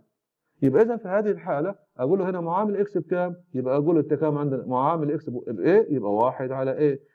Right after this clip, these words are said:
تكامل الكوساين هيبقى عندنا ساين إيه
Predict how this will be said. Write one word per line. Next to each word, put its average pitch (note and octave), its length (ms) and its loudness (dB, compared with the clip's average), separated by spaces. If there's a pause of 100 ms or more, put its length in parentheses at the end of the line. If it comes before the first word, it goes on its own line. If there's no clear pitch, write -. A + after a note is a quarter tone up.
(180)
تكامل G#3 580 2
الكوساين A3 580 2
هيبقى C#3+ 300 0
عندنا C#3+ 260 -2
ساين C#3+ 500 0 (360)
إيه C3+ 500 4